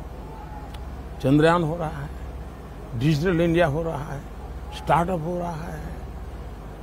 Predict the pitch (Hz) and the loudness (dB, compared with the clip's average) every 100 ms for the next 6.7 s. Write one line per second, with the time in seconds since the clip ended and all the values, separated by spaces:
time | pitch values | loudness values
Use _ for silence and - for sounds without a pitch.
0 | - - - - - - 107 139 180 175 | -12 -10 -10 -10 -8 -4 4 8 10 10
1 | 156 165 165 175 175 127 160 160 175 175 | 8 8 6 6 4 2 2 2 2 2
2 | 120 82 - 143 - - - - - - | 0 -2 -4 -6 -8 -10 -12 -10 -10 -10
3 | - 139 165 170 185 180 147 175 170 175 | 0 6 6 6 4 4 2 2 2 2
4 | 175 180 170 - 160 - - - - - | 2 2 0 -2 -6 -8 -10 -10 -10 -12
5 | - 127 131 240 320 254 214 - - 285 | -4 4 10 12 12 12 10 6 8 12
6 | 226 175 247 277 269 254 254 | 12 10 8 10 10 12 12